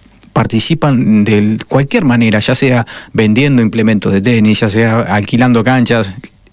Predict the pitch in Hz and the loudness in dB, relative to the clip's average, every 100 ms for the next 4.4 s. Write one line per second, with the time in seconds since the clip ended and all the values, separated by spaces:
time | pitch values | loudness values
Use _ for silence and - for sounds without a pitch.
0 | - 120 113 113 110 151 127 127 143 143 | -4 -2 0 0 0 0 0 0 2 0
1 | 131 139 135 135 120 117 110 107 135 143 | 0 0 0 2 2 0 0 0 0 -2
2 | 120 - - - - 123 123 - 120 120 | -4 -8 -20 -12 -2 0 0 0 -2 0
3 | 113 - - _ - - 120 135 147 180 | -2 -8 -18 _ -20 -8 -2 0 2 2
4 | 190 190 - | 2 0 -4